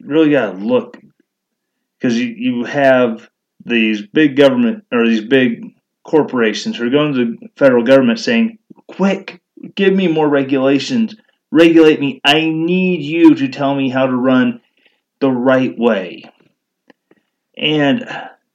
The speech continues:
yeah, that's just not the right answer. But at the same time, I feel that there is definitely a role for, of government. And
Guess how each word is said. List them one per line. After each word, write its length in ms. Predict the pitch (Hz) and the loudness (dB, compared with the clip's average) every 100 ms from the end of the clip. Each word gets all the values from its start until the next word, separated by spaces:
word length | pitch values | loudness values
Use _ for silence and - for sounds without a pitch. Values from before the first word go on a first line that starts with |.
| - | -6
yeah, 140 | 147 | -2
that's 260 | 139 139 - | 0 -2 -4
just 180 | 135 - | -8 -4
not 240 | 143 127 | -2 -2
the 100 | 123 | -2
right 260 | 117 107 107 | -2 -2 -4
answer. 680 | 160 160 135 - - - - _ _ _ _ _ _ _ _ _ _ _ | -6 -6 -4 -8 -8 -12 -12 _ _ _ _ _ _ _ _ _ _ _
But 320 | - 156 - - - - _ _ _ _ | -8 -8 -10 -16 -20 -20 _ _ _ _
at 80 | - | -16
the 80 | - | -10
same 260 | - 127 | -6 -6
time, 200 | 123 135 | -4 -4
I 100 | 107 | -4
feel 300 | 117 123 123 | -6 -6 -6
that 100 | 113 | -6
there 260 | 123 117 110 | -4 -4 -6
is 140 | 110 | -8
definitely 440 | - 104 - 123 113 | -8 -10 -6 -6 -4
a 40 | |
role 300 | 107 95 90 | -6 -8 -12
for, 160 | - - | -16 -16
of 180 | 101 101 | -14 -2
government. 460 | 131 120 87 85 _ _ _ _ _ _ _ _ _ _ _ _ _ _ | -2 -2 -6 -16 _ _ _ _ _ _ _ _ _ _ _ _ _ _
And 500 | - 135 135 120 113 | -2 2 4 2 -2